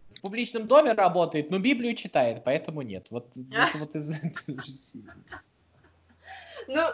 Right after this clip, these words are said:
Speaker 2: понимаешь, смотрите, это опять же щас вот, это каждый для себя сам решает, да, когда читает роман. Это, кстати, вечный спор, между прочим. А, продала ли она душу или нет,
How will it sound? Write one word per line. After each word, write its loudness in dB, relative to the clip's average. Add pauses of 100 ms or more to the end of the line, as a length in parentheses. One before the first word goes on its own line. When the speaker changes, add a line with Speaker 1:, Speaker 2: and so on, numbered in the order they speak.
Speaker 2:
понимаешь, 8
смотрите, -6
это 0
опять -2
же -6
щас -2
вот, 0 (200)
это 0
каждый 0
для -6
себя 0
сам 2
решает, 0
да, 0
когда -2
читает 4
роман. 4
Это, -4
кстати, 0
вечный 0
спор, -4
между -4
прочим. -8 (260)
А, 6
продала 6
ли 6
она 4
душу -6
или 0
нет, 0